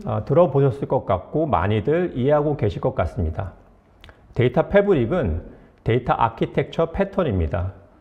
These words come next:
아, 그림에서 보시듯 운영 데이터, 분석 데이터, 반정형, 비정형, 원시 데이터, 클라우드 데이터 등 다양한 데이터 소스 위에 넓게 던져진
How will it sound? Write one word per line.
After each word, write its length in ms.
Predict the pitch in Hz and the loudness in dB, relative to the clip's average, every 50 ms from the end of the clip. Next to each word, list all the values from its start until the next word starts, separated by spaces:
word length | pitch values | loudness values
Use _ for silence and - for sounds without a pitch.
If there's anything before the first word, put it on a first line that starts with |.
| _ _ _ _ _ _ _ _ _ - | _ _ _ _ _ _ _ _ _ -6
아, 80 | - | -6
그림에서 560 | - - - 143 180 196 196 196 185 190 180 - | -2 0 2 2 4 4 4 4 4 2 2 2
보시듯 1000 | - 117 98 117 110 - 165 170 131 87 - - - - - - - - _ _ | 0 0 0 0 0 0 0 0 0 0 -2 -6 -14 -20 -20 -20 -20 -20 _ _
운영 340 | - 127 165 196 196 196 175 | 0 2 4 4 4 4 2
데이터, 580 | 131 113 101 95 - - 95 95 107 135 - - | 2 2 2 0 0 2 2 2 2 0 -4 -4
분석 420 | - 127 131 135 165 175 175 - - | 0 0 2 4 4 4 2 2 -2
데이터, 580 | 107 95 85 - - 92 87 98 160 - - - - - _ - | -2 -2 -2 -2 -2 -2 -2 -2 -2 -8 -14 -20 -20 -20 _ -2
반정형, 640 | - 104 107 123 131 127 143 139 147 147 147 - | 0 2 2 2 2 2 2 0 0 0 -2 -4
비정형, 520 | - - 131 107 131 127 123 131 135 120 87 | -4 -4 -2 0 2 2 2 2 2 2 2
원시 320 | 90 104 127 131 175 165 - | 2 2 0 0 -2 -2 0
데이터, 580 | 113 92 82 - - 98 92 104 131 139 - | 0 -2 -2 -2 -2 -2 -2 -2 -4 -8 -12
클라우드 480 | - - - 202 208 202 208 196 185 190 | -12 -4 0 2 4 6 6 4 4 2
데이터 360 | 139 120 113 90 - 104 98 | 0 0 0 0 -2 -2 0
등 300 | 170 165 139 101 80 78 - - - - - - - | 0 -2 0 -2 -2 -4 -6 -10 -20 -20 -20 -12 -8
다양한 520 | - - 110 120 143 165 185 196 196 - | -2 2 4 6 6 6 6 4 0 0
데이터 380 | - 127 120 127 123 - 147 147 | 2 2 2 2 2 0 -2 -2
소스 380 | 151 - 185 196 190 - - 156 | 0 2 0 0 0 0 -2 -2
위에 680 | 95 90 92 104 139 123 113 95 107 120 87 82 - - - - - - | 0 0 0 0 2 2 2 2 2 0 -2 -4 -6 -12 -18 -20 -12 -4
넓게 540 | - - 104 120 131 139 139 139 185 185 180 | 0 4 4 6 6 4 4 2 0 0 2
던져진 760 | - - 101 104 92 - 107 85 95 147 175 220 226 - | 2 0 0 2 2 2 0 0 0 -2 -2 -2 -4 -8